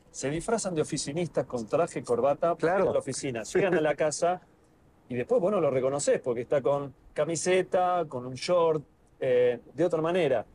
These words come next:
Speaker 1: Es la misma persona que se vistió para ir a hacer ese trabajo de una oficina. Lo mío es lo mismo. Además, es una gran responsabilidad el
Speaker 2: Sí.
Speaker 1: tema de la imagen. La gente quiere la foto con John Lennon. Entonces, yo soy muy responsable de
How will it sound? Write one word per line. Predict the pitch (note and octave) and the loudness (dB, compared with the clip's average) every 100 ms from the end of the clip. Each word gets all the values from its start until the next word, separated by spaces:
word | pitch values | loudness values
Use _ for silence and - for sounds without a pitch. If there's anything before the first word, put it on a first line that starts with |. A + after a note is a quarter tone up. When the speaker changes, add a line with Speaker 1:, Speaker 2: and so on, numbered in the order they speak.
| _ | _
Speaker 1:
Es | G3 | -4
la | G#3 | -2
misma | G#3+ G#3+ F3+ | 0 -2 0
persona | E3+ F#3+ F#3+ G3 | -2 0 -2 -2
que | D3 | -4
se | - C#3+ | -4 -4
vistió | C3 D#3+ F3+ | -4 0 0
para | F#3+ C#3+ C3 | 0 -2 0
ir | B2+ | 0
a | |
hacer | A#2 - C#3 - | 0 2 2 2
ese | C3 - | -6 -6
trabajo | A#2 A#2 A#2+ A#2+ | -2 2 2 2
de | A#2+ | 0
una | A#2 A2 | 0 -6
oficina. | B2 G#2+ A2 G2 G#2 | -8 -10 -10 -12 -4
Lo | C3 | -2
mío | G3 G#3 | 0 0
es | |
lo | E3 | 0
mismo. | G#3 D#3 A#2 G#2 - - | 0 0 -2 -4 -12 -6
Además, | - D#3+ A3+ | 0 2 0
es | F#3+ | 0
una | D#3 D3 | 0 2
gran | D#3 D#3+ | 2 0
responsabilidad | C#3+ - A#2+ A#2+ A#2 C3+ C#3+ - - _ - | -2 -4 -2 0 2 2 2 0 -4 _ -10
el | A#2 | -2
Speaker 2:
Sí. | |
Speaker 1:
tema | B2+ G3 E3 | 2 4 4
de | B2 | 2
la | A#2+ | 0
imagen. | A#2+ A2+ - G#2 - _ _ _ _ | -2 -6 -8 -14 -14 _ _ _ _
La | A2+ | -6
gente | A2+ F3+ E3+ | -2 0 -2
quiere | - G3+ F#3+ | 0 2 4
la | C#3 | 2
foto | - D#3 D#3 E3+ E3+ F3+ _ - | 0 0 2 2 0 0 _ -14
con | A#2 A#2 | -10 -6
John | C3+ B2+ | -4 -2
Lennon. | B2+ A#2+ G#2+ | 0 0 -2
Entonces, | A2 E3+ F3 | -4 -4 -2
yo | E3 G#3+ A3 - - | 0 0 0 -8 -12
soy | - F#3+ G3 - F3 _ _ _ - | 0 0 0 -6 -12 _ _ _ -6
muy | F#3 | 0
responsable | G3+ F#3+ F3 D#3+ - G3+ F3+ | 2 2 0 0 2 2 2
de | D3 D3 E3 | 2 2 0